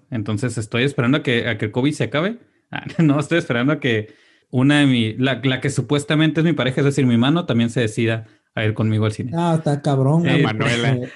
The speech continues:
Speaker 2: Porque lo-, los spoilers de as-, de quién, de quién perdió, entre comillas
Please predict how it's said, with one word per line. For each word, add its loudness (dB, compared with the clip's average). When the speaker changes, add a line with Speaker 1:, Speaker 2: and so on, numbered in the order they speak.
Speaker 2:
Porque 2
lo-, 2
los 0
spoilers 0
de 0
as-, 0
de 0
quién, 0
de 2
quién 0
perdió, 0
entre -6
comillas -4